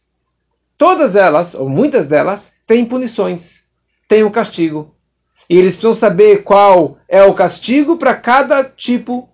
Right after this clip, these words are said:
de proibição. Não somente a recompensa da mitzvah, mas também saber qual é o castigo, a punição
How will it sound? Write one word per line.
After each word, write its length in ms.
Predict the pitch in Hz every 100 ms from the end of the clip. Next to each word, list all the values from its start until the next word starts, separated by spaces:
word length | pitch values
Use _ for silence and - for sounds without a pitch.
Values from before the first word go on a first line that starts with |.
| -
de 280 | 156 196 -
proibição. 600 | 185 196 185 180 147 139 _
Não 140 | - 185
somente 340 | 180 165 160
a 40 | 139
recompensa 580 | 147 208 294 339 220
da 140 | 190 170
mitzvah, 480 | 151 - 135 117 _ _ -
mas 220 | 190 185
também 240 | 220 247
saber 400 | 254 226 262 269
qual 220 | - 285
é 120 | 302 277
o 60 |
castigo, 600 | 277 247 - 311 349 233
a 40 | 220
punição 680 | 240 254 226 277 254 214